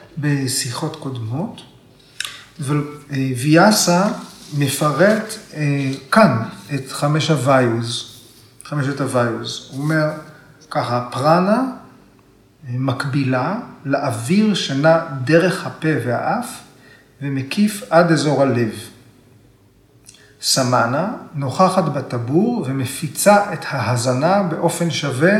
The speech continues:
בכל הגוף. אפנה נמצאת למטה עד כפות הרגליים, מפרישה את הפסולת ותוצרי הגוף. אודנה, שהיא הנושא שלנו,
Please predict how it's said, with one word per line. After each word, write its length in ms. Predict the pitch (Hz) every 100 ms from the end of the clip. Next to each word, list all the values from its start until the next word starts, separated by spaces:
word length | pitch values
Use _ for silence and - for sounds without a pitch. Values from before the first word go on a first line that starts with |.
| 214 -
בכל 460 | 131 123 180 196 196 - - - - -
הגוף. 640 | 170 147 147 - - - - - _ - _ _ _ _ - - _ - - - -
אפנה 640 | - - 123 117 127 185 254 - - - - -
נמצאת 480 | 143 147 185 190 185
למטה 640 | 135 120 127 160 160 226 - - -
עד 280 | 208 214 -
כפות 340 | 165 165 160
הרגליים, 720 | 135 127 127 156 214 240 254 - - - -
מפרישה 720 | 143 117 - 131 - - 202
את 120 | 180 165
הפסולת 680 | - - 196 208 220 220 180
ותוצרי 540 | 135 131 127 - 147 135
הגוף. 580 | 131 123 123 127 - - - _ _ _ _ _ _ - _ _ -
אודנה, 640 | 143 131 196 233 180 190 202 - - - - - _ -
שהיא 220 | - 147
הנושא 340 | 135 123 -
שלנו, 540 | - - 139 156 196